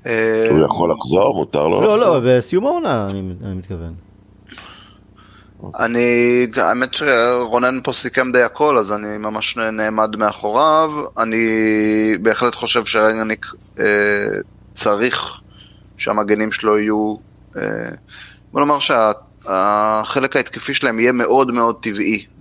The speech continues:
Speaker 1: אני אנסה לדייק קצת את רונן, ואצל שו וטלס, כל אחד בדרכו, אה, כל אחד בסגנון שלו, ההתקפה באה בצורה טבעית. טלס זה קצת יותר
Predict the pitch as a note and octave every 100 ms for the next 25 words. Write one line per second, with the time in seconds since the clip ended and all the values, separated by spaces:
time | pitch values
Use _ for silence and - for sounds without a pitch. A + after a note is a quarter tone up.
0 | - G#2+ G#2+ G#2 - A2+ A2 A2 A2+ -
1 | A2+ G2+ - G#2+ A2 G#2+ G2 G#2 - G#2+
2 | G2 - E3 D#3 D3+ - _ - _ -
3 | G#2+ A2+ D#3 C#3+ C#3 - - - - -
4 | - _ - C#3+ C#3 C3 C#3 B2+ B2 A#2+
5 | A#2 G2 - D#3 D#3 E3 - _ - G#2
6 | G#2 G2+ G2+ G2+ G#2 G2+ G2 G#2 G#2 A2+
7 | - - A2 - A2+ G#2+ A#2 A#2 A#2 -
8 | C3+ D3 G#2+ G#2+ - - B2+ A#2+ A#2+ B2
9 | A#2+ A2+ G#2 - A#2 A2+ A2 G#2 G2+ -
10 | - - - - - A#2 A2+ - - G2+
11 | G#2 - G2+ G2+ - G#2